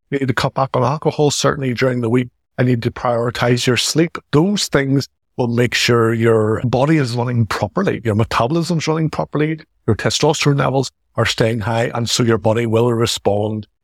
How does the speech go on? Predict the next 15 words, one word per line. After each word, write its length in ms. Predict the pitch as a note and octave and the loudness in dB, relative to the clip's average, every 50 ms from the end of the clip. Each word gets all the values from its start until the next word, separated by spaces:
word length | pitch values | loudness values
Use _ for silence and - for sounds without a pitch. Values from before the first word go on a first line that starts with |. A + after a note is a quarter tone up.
| _ _ - | _ _ -6
to 260 | - A2+ A2 G#2+ G#2+ | -2 0 0 2 2
the 80 | A2 | 0
workouts 500 | A2 G#2 A2+ A2 - - A2 G#2+ - - | 2 2 0 -2 0 -2 -4 -4 -4 -6
that 160 | - G#2+ F#2+ B2 | -8 -8 -4 -2
you're 140 | A2+ G#2+ | -4 -2
doing. 260 | A2+ B2 C#3 E3+ G3 - - | 0 -2 -2 -2 -4 -6 -6
So 160 | - - C#3 | -2 -2 0
by 200 | B2 - C#3 D#3 | 2 2 2 2
all 120 | F#3 G3 G#3 | 2 0 0
means, 400 | G3 F#3 F3 F3 F3+ E3+ C#3+ - - | 0 -2 -2 -2 -4 -6 -6 -6 -2
you 220 | C#3+ B2 D3 D#3 | 2 4 4 4
could 260 | - - - D#3 D#3 C#3 | 2 2 2 2 2 0
try 320 | - - C#3+ C3+ D3 C3+ | 0 -2 -2 -2 -2 -6
to 180 | - - C#3 C3 | -8 -8 -10 -8
do 380 | A2 B2 B2+ B2+ B2 A#2+ B2 | -6 -6 -2 -2 0 -2 -2